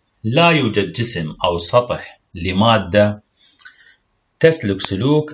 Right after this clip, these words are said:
الجسم الأسود، وذلك اعتمادًا على خاصية تدعى بالإميزيفيتي. ما هي الإميزيفيتي؟ ماذا نعني بالإميزيفيتي؟ تعرف الإميزيفيتي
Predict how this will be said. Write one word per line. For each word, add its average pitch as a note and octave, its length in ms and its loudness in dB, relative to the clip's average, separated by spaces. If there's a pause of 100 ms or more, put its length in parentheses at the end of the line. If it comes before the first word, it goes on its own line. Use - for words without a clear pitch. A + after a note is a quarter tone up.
(140)
الجسم A2+ 400 0
الأسود، - 540 -2 (720)
وذلك A2+ 520 2 (420)
اعتمادًا G#2+ 640 2
على F2 180 0
خاصية G2 800 2 (420)
تدعى G2 340 2
بالإميزيفيتي. F2+ 1040 -6 (1160)
ما E3 280 2
هي D3 400 -2
الإميزيفيتي؟ F2 840 -8
ماذا C3+ 220 2
نعني A2+ 200 0
بالإميزيفيتي؟ G2+ 760 -6 (720)
تعرف E3 400 0
الإميزيفيتي G#2+ 1080 -2